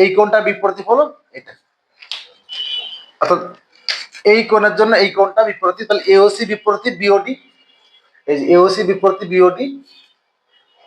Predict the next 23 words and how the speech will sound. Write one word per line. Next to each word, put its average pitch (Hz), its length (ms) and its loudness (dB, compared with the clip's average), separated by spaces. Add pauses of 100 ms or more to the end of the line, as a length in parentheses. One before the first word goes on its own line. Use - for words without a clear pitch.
(480)
আর 156 180 2 (160)
এই 214 140 4
যে 160 80 -2 (360)
সি - 140 -4 (100)
ও - 80 4
বি 240 140 0
বিপরীত 208 340 -4 (540)
ডি 208 180 0
ও - 20 6 (100)
এ 220 120 4
না 214 120 2
বলে 226 160 4
আমরা 226 160 2
কিন্তু 226 180 0
এ - 80 4
ও - 80 2
ডি 202 140 -4
বলেছি, 165 240 -8 (160)
এই 175 60 -6
জায়গাটা 160 240 4 (100)
আগে 147 180 -4
বলে 131 140 -6
দিলাম। 110 160 -18